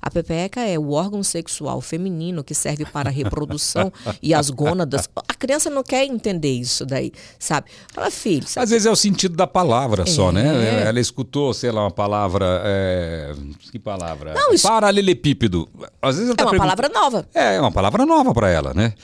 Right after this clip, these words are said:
Speaker 2: Que que é isso aqui, ó?
Speaker 1: Esse
Speaker 2: Que
Speaker 1: é
Speaker 2: eu,
Speaker 1: o cone.
Speaker 2: é um cone?
Speaker 1: É
Speaker 2: É.
Speaker 1: um conezinho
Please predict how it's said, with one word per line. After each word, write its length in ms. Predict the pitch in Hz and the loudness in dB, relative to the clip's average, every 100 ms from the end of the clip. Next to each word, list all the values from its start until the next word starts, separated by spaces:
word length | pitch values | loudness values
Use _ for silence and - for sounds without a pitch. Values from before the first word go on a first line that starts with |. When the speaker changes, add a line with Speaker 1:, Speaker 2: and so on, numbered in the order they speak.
| - | -4
Speaker 2:
Que 120 | - 262 | 0 2
que 100 | 302 | 2
é 40 | |
isso 180 | - 104 | 2 0
aqui, 260 | - - | 0 0
ó? 80 | - | 4
Speaker 1:
Esse 120 | 240 | 4
Speaker 2:
Que 60 | - | 4
Speaker 1:
é 40 | |
Speaker 2:
eu, 40 | 254 | 0
Speaker 1:
o 100 | - | 0
cone. 580 | 226 208 165 139 123 101 | 4 6 4 2 -4 -4
Speaker 2:
é 80 | 104 | -4
um 80 | |
cone? 500 | 95 - 143 110 85 71 | -2 0 2 2 0 2
Speaker 1:
É 140 | 160 | 2
Speaker 2:
É. 40 | 156 | 2
Speaker 1:
um 120 | 180 | 0
conezinho 800 | - 175 160 165 143 143 147 | 0 0 2 -2 -4 -4 -4